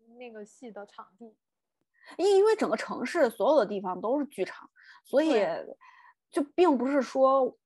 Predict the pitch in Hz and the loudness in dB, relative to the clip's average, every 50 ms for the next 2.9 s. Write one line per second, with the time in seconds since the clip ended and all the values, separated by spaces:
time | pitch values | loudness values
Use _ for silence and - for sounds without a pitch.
0 | _ _ _ _ 233 214 202 - 160 185 202 233 233 269 - _ - 196 - 185 | _ _ _ _ -6 -4 -4 -4 -4 -4 -6 -6 -8 -8 -10 _ -6 -6 -4 -4
1 | 247 262 269 - 247 - - 269 233 214 196 202 220 269 277 262 - 330 285 - | -4 -4 -4 -4 -6 -6 -6 -4 -4 -4 -2 -2 -2 -2 -2 -2 -4 -4 -4 -4
2 | - - 202 196 190 185 180 190 190 - 196 220 214 - 196 185 180 | -6 -10 -12 -12 -10 -8 -8 -8 -8 -8 -8 -8 -8 -8 -8 -8 -8